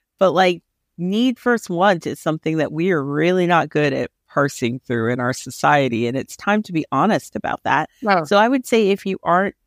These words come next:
Speaker 1: really investigating your consumerism when you are buying new things,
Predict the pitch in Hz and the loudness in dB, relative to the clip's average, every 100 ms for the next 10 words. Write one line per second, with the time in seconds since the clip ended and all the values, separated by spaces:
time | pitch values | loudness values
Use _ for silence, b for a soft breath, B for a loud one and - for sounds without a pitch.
0 | - 175 175 190 180 160 139 - - 170 | -8 -2 0 0 -2 0 -2 -2 -6 -2
1 | 160 151 151 135 - 156 - 151 175 160 | 0 0 -2 -4 -6 -10 -2 -2 0 0
2 | 131 - 123 127 139 _ _ _ - 160 | 0 -2 -4 -4 -8 _ _ _ -8 0
3 | 160 165 160 - 143 135 139 147 139 139 | 2 2 0 2 2 2 2 2 0 -2
4 | 139 131 139 - 151 139 120 117 127 | -2 -4 -4 -2 0 0 0 -4 -6